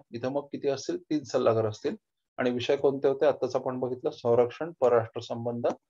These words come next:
धार्मिक बाबी समजून घ्या. ओके, संरक्षण, त्यानंतर फॉरेन रिलेशन्स, परकीय संबंध, परराष्ट्र संबंध, परकीय संबंध, धार्मिक बाबी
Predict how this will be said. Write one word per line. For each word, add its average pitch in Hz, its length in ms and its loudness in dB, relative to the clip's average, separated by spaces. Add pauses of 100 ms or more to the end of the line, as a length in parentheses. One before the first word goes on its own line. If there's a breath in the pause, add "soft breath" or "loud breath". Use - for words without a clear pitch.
(300)
धार्मिक 127 480 2
बाबी - 280 0 (160)
समजून 117 320 -8
घ्या. - 400 -8
ओके, 127 140 -6
संरक्षण, 123 720 0 (1080)
त्यानंतर 120 440 0 (100)
फॉरेन 127 260 4
रिलेशन्स, 127 540 -2 (100)
परकीय 123 420 0
संबंध, 123 460 -6
परराष्ट्र 120 600 2
संबंध, 120 460 -4 (680)
परकीय 123 480 -4 (320)
संबंध, 113 500 -4 (320)
धार्मिक 117 340 2
बाबी 123 320 2